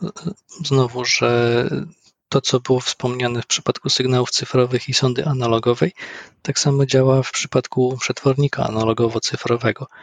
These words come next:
Więc, e, częstotliwość próbkowania powinna być przynajmniej siedem, dziesięć razy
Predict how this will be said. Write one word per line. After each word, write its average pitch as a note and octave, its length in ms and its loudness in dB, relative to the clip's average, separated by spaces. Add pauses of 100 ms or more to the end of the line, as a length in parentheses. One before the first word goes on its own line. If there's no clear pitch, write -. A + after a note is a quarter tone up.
(400)
Więc, - 360 -2
e, A#2 420 2
częstotliwość C#3 640 -2
próbkowania C3+ 720 0
powinna B2+ 460 -2
być A#2+ 180 -4
przynajmniej B2 420 -4
siedem, B2+ 340 -2
dziesięć B2 320 0
razy A#2+ 360 -4